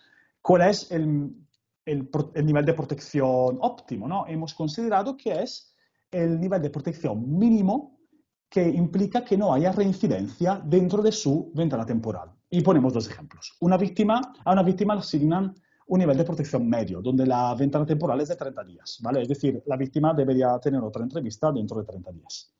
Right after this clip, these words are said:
Si no hay reincidencia por al menos treinta días, entonces consideramos que el nivel ha funcionado, ha sido adecuado,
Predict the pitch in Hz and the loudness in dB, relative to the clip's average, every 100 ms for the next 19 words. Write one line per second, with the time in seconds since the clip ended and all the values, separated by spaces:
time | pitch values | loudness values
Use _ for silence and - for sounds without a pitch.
0 | _ - _ - - 190 180 233 277 - | _ -20 _ -12 2 6 6 4 2 0
1 | 175 135 127 123 92 _ _ _ 143 127 | -2 -2 -4 -8 -12 _ _ _ -4 -2
2 | 170 143 - 101 101 156 196 226 - 226 | -2 -2 -4 -10 -6 -2 0 -2 -2 -2
3 | 156 220 262 262 196 185 147 220 - 226 | -2 -2 -4 -2 -2 0 0 -2 0 2
4 | 254 123 147 160 131 127 170 139 90 95 | 4 2 -2 -4 -2 -2 0 -2 -6 -10
5 | - - 151 151 160 135 117 85 85 | -14 -10 -4 0 2 2 -2 -8 -10